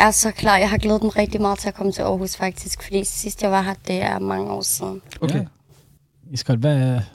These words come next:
Speaker 3: hvornår? Hvad, hvad skulle du?
Speaker 1: Øhm, jeg skulle faktisk til sådan noget familiebryllup.
Speaker 3: Åh, det kender vi godt.
Speaker 1: Så
Speaker 3: Aros.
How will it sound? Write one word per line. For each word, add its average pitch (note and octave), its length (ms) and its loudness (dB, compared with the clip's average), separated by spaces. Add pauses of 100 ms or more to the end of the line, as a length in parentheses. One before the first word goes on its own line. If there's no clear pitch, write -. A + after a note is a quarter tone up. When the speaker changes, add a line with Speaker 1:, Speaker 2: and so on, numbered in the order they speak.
Speaker 3:
hvornår? D3+ 380 4
Hvad, C3+ 160 0
hvad C#3 100 2
skulle D3+ 240 -2
du? A2 60 2 (640)
Speaker 1:
Øhm, G#3+ 640 6
jeg A3 180 4
skulle - 180 -6
faktisk A3+ 360 0
til A#3 140 -2
sådan A#3 120 0
noget A3 160 -2
familiebryllup. G#3+ 840 -8
Speaker 3:
Åh, E3+ 580 -2 (120)
det B2 100 -4
kender C#3+ 180 2
vi A#2 60 0
godt. B2+ 140 0
Speaker 1:
Så - 80 -8
Speaker 3:
Aros. - 380 2